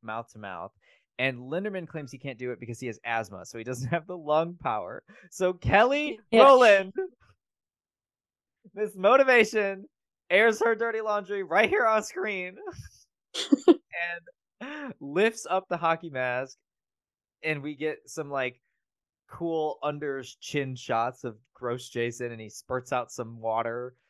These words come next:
Speaker 2: Yeah.
Speaker 1: And
Speaker 2: Oh,
Speaker 1: she,
Speaker 2: it was
Speaker 1: she,
Speaker 2: nasty. <laughs>
Speaker 1: she does it. She gives him mouth to mouth. And so, you know, she really did that. Shout out
Speaker 2: Well,
Speaker 1: to her. I mean,
Speaker 2: did
Speaker 1: she
Speaker 2: she, did she, or did, like, he wake up right before she could do it?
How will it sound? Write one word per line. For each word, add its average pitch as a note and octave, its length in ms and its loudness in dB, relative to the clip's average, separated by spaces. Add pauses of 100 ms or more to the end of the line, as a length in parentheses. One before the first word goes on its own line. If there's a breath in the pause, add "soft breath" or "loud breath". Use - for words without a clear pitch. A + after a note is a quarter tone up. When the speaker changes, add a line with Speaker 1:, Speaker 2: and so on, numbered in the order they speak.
(140)
Speaker 2:
Yeah. G3+ 400 6
Speaker 1:
And - 220 -2
Speaker 2:
Oh, G3 260 8
Speaker 1:
she, - 240 -8
Speaker 2:
it A3+ 60 8
was G#3+ 160 6 (220)
Speaker 1:
she, G3 180 -2
Speaker 2:
nasty. G#3+ 300 0
<laughs> - 40 -20 (400)
Speaker 1:
she G3 140 -10
does A3+ 300 -8
it. G#3 280 -8
She G3+ 140 -16
gives - 340 -16
him B3+ 140 -18
mouth A#3+ 280 -16
to A3 80 -14
mouth. A#3 300 -8 (280)
And E3+ 280 -12 (120)
so, E3 400 -8 (640)
you C3+ 120 -12
know, F3 100 -6
she G3 200 -12
really G#3 260 -6
did G3 180 -10
that. C#3 280 -2
Shout C3+ 180 -2
out D4 60 4
Speaker 2:
Well, - 60 -2
Speaker 1:
to E3+ 80 -8
her. F3+ 300 -8
I G#3+ 40 -2
mean, D3+ 180 -18 (140)
Speaker 2:
did D4+ 240 6
Speaker 1:
she E4 340 2
Speaker 2:
she, - 0 - (420)
did C4+ 140 4
she, F#4 240 4
or D4+ 120 4
did, B3 200 2
like, G3+ 200 2 (160)
he A#3 220 -6
wake G#3 220 4
up G#3 220 2
right G3 140 -2
before F#3+ 240 -4
she G3 120 -8
could F#3 120 -6
do F3+ 140 8
it? - 160 6